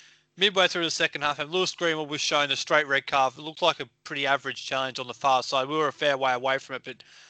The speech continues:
there was no complaints from anyone on the Peninsula side about that when we spoke to people after the game. So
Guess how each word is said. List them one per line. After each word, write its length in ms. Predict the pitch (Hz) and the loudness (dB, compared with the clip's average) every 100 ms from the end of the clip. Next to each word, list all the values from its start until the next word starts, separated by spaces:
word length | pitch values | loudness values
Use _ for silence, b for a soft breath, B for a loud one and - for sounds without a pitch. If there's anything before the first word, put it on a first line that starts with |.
| B | B
there 120 | - 147 | 0 2
was 180 | 143 | 4
no 160 | 160 160 | 6 4
complaints 480 | - 139 151 139 - | 4 -2 0 0 -2
from 120 | 139 | -4
anyone 260 | 135 131 131 | -4 -2 -4
on 100 | 127 | -8
the 80 | |
Peninsula 340 | 120 135 - 127 | -8 -8 -8 -6
side 220 | 135 127 | 0 0
about 240 | 120 120 | 2 0
that 140 | 135 127 | 2 0
when 80 | 123 | -4
we 80 | |
spoke 220 | 120 131 113 | -12 -12 -10
to 60 | |
people 260 | 131 - 127 | -12 -10 -2
after 280 | 131 127 127 | -2 -2 -6
the 80 | 120 | -8
game. 260 | 135 127 | -6 -6
So 240 | 120 135 | -6 -8